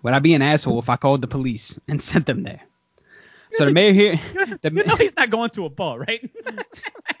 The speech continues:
Speaker 1: The mayor here in my city said bars and other non-emer-, emergency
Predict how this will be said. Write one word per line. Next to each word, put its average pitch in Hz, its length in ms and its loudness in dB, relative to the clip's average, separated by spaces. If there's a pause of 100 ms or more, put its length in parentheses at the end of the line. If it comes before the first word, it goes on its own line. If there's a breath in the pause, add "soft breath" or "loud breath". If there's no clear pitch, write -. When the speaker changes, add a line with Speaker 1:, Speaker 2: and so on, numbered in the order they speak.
(200)
Speaker 1:
The 180 120 2
mayor 233 260 4
here 240 280 0
in 190 60 -2
my 151 160 2
city 135 340 -4
said 131 280 -4
bars 156 300 0
and 143 100 -2
other 143 180 0
non-emer-, 143 680 0
emergency 135 640 -2